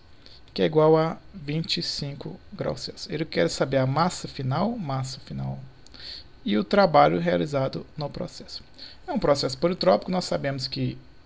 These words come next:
o trabalho do processo politrópico vai ser P, menos em P dois V dois menos P um V um sobre um menos N. Nós temos já o coeficiente do processo politrópico N.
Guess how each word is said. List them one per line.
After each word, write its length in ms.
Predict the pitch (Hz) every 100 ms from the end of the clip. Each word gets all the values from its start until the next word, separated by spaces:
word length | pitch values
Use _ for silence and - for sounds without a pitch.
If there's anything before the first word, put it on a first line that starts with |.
| -
o 40 |
trabalho 440 | - 147 135 135 131
do 60 |
processo 380 | 131 131 131 131
politrópico 540 | - 143 143 170 175 156
vai 100 | 156
ser 160 | 143
P, 200 | 131 147 135 - - -
menos 440 | 147 151 143 131
em 180 | 131 135 - - - - - - -
P 120 | 151
dois 300 | 143 151 151
V 140 | 135 135
dois 460 | 139 101 110 - -
menos 280 | 139 135
P 160 | - 139
um 120 | 131
V 100 | 131
um 100 | 127
sobre 280 | 127 127 127
um 60 | 127
menos 300 | 131 143 151
N. 220 | 185 220
Nós 200 | 165 156
temos 300 | 156 151 135
já 80 | 131
o 80 |
coeficiente 480 | 131 131 - 139 151
do 80 | 139
processo 400 | - 135 139 131
politrópico 640 | - 131 131 - - -
N. 260 | 160 190